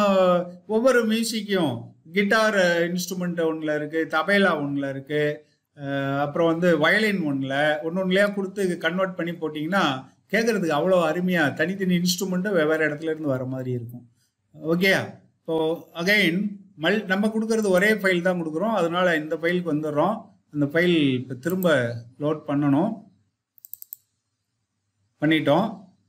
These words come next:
இது என்னன்னு பார்ப்போம். ஏ சி த்ரீ அப்படிங்கிற format, இதே டி டி எஸ் format, எல்லாமே ஃபைவ் பாயிண்ட் ஒன்னு தான். இதே wave format, இது மட்டும் கொஞ்சம் வித்தியாசமா இருக்கும். six வேவ்ஸ்னா இது ஆறு சேனலுக்கும்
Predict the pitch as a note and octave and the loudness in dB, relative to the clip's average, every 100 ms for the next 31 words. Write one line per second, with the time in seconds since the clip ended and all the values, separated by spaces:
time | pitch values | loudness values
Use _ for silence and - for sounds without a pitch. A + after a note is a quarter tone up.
0 | _ _ _ F#3+ A3+ C4+ A3 G3+ F3 D3 | _ _ _ 0 2 4 4 2 0 -2
1 | A2+ A#2 - - F3 A#3 - B3+ A3+ G3+ | -4 -10 -16 -4 0 2 2 -2 -4 0
2 | G#3+ G#3+ D3+ - E3 E3+ E3+ E3 D#3+ D#3+ | 2 2 0 -4 -4 -2 0 -2 -2 -2
3 | D#3 D#3 C#3+ C#3 F3 A#3 - _ _ E3 | -2 0 -2 2 0 0 -6 _ _ 0
4 | G#3+ A3 F#3+ G3 G3 E3 - C#3+ C#3 C#3 | 2 4 2 2 0 0 0 -2 0 0
5 | C3+ D3 F#3+ F#3+ F3+ D#3 D3+ D#3+ D3 C#3 | 0 0 0 0 -2 -4 -2 -4 -2 -2
6 | C3+ C3+ F#3+ G#3 - _ - D3 G3+ E3+ | -2 0 -2 -4 -14 _ -8 0 2 4
7 | F3+ G3+ F#3 D#3 D3 C#3 C3+ D#3+ F3+ F3+ | 2 2 0 0 0 -2 2 2 2 -4
8 | - _ _ - F#3+ A#3+ G#3 F#3 A#3 G#3 | -20 _ _ -6 -2 2 2 2 0 0
9 | D#3+ C#3 E3 D#3 D3 B2+ A#2 B2+ - A3 | 0 0 0 0 -4 -4 -6 -6 -2 0
10 | G#3+ - A#3 A3+ A3 G#3+ G#3+ E3+ E3+ G#3+ | 0 2 2 2 0 0 2 2 2 -2
11 | - _ _ _ _ _ D#3 E3 F3 F3+ | -6 _ _ _ _ _ -4 0 2 2
12 | E3+ E3+ A3+ B3 B3 - G3+ G3+ F#3+ F#3 | 2 0 2 2 0 0 0 0 0 -2
13 | F3+ A3+ B3 | -2 -2 -2